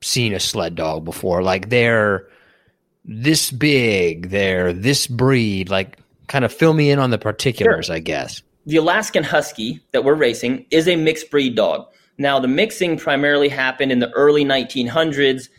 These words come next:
Speaker 2: during the gold rush era in Alaska, when sled dogs were incredibly valuable because that was the primary mode of transportation to haul,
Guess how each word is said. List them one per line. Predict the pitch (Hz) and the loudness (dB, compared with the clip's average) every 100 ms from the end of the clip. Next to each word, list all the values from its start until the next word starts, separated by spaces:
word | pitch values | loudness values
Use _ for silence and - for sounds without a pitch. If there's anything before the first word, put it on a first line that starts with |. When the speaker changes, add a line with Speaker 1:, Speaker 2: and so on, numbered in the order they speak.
| _ | _
Speaker 2:
during | 147 143 139 | 2 2 0
the | |
gold | 127 143 151 | 4 4 4
rush | 131 127 - | 4 2 0
era | 131 127 120 | 2 4 2
in | - 120 | 2 0
Alaska, | 120 127 135 - 104 95 - _ _ | 0 -2 -4 -2 -2 -2 -12 _ _
when | 135 | 0
sled | 127 - 170 170 | 0 0 0 2
dogs | 160 135 127 | 2 2 0
were | 131 | -2
incredibly | 123 - - 180 170 139 127 | -2 -4 -2 2 2 2 0
valuable | 113 117 117 113 90 98 - _ - | 0 -2 -2 -4 -6 -10 -12 _ -8
because | 123 - 147 143 143 | -6 2 4 4 0
that | 139 143 | 0 0
was | 135 | -2
the | 143 | -4
primary | 139 - 131 143 139 | -4 -2 0 2 2
mode | 135 135 135 | 2 2 2
of | |
transportation | - 135 123 120 175 190 175 139 | 0 -2 -2 -4 0 0 0 -2
to | 143 | 0
haul, | 156 143 135 135 | 4 6 4 2